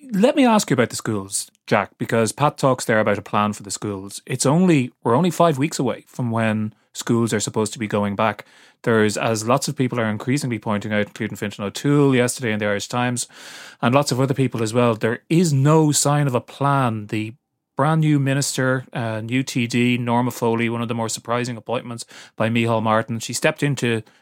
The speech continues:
the shoes of Joe McHugh, whose performance was not particularly highly regarded either. Things are not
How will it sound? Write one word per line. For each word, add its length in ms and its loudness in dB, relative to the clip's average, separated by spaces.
the 60 -6
shoes 220 0
of 120 -6
Joe 160 4
McHugh, 580 0
whose 240 -2
performance 580 -4
was 100 -8
not 220 -4
particularly 540 -6
highly 320 -2
regarded 560 -6
either. 460 -2
Things 380 2
are 120 6
not 340 2